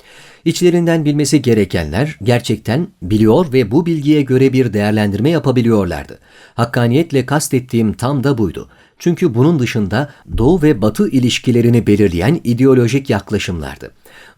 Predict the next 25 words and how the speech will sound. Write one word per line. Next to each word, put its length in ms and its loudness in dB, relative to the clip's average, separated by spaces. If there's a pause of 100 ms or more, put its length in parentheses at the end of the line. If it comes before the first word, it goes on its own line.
Doğu, 360 2
İslam 420 -2
ve 140 0
Türk 240 -2
hakkında 420 -2
üretilen 640 0
ideolojik 680 2
bilginin 420 0
çok 280 -2
daha 240 0
kalıcı 340 0
sonuçlar 580 0
doğurduğunu 580 0 (300)
ve 160 2
kitleler 520 0
üzerinde 540 0
belirleyici 540 2
bir 120 2
rol 240 2
oynadığını 400 0
söyleyebiliriz. 760 -2 (380)
Kuşkusuz 600 -4
bu 100 2
türden 360 0
sonuçlar 580 -2